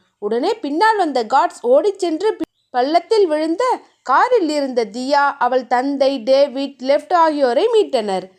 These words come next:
சிறிய அடிகளுடன் எல்லோரும் உயிர் தப்பினர். அவர்களுக்கு பின்னால் வந்த மற்றொரு வண்டியில் அவர்களை அழைத்து கொண்டு ஹாஸ்பிட்டலிற்கு சென்றனர். தாத்தாவிற்கு அழைத்த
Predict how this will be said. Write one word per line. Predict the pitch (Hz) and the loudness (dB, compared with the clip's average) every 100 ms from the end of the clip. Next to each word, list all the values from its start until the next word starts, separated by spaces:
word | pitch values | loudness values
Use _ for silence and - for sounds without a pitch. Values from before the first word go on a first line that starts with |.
| _ _ _ _ | _ _ _ _
சிறிய | - 403 453 508 | -2 2 4 4
அடிகளுடன் | 330 294 285 269 269 453 | 2 2 2 2 0 -4
எல்லோரும் | - 302 349 311 302 494 | -4 -2 2 2 2 0
உயிர் | 427 427 | 0 2
தப்பினர். | 330 262 240 202 185 160 _ _ - | -2 -4 -8 -6 -6 -6 _ _ -4
அவர்களுக்கு | 240 254 233 196 196 | 0 2 0 -4 -12
பின்னால் | 190 254 339 403 | -10 -2 2 2
வந்த | 370 311 277 | 2 -2 -2
மற்றொரு | 220 214 370 392 | -4 -4 -4 0
வண்டியில் | 320 254 277 311 359 | -2 -2 -4 -4 -2
அவர்களை | 302 320 302 294 285 | 0 0 0 2 4
அழைத்து | 269 339 349 311 | 2 0 -4 -4
கொண்டு | 254 262 | -4 -2
ஹாஸ்பிட்டலிற்கு | 453 466 453 392 320 285 226 190 392 | 2 2 2 -6 -2 0 0 -2 -4
சென்றனர். | 440 370 214 202 185 - _ _ _ - | -2 -2 -2 -4 -4 -6 _ _ _ -4
தாத்தாவிற்கு | 196 226 311 302 285 285 | -2 0 0 0 -2 0
அழைத்த | 277 269 269 262 | 2 4 4 0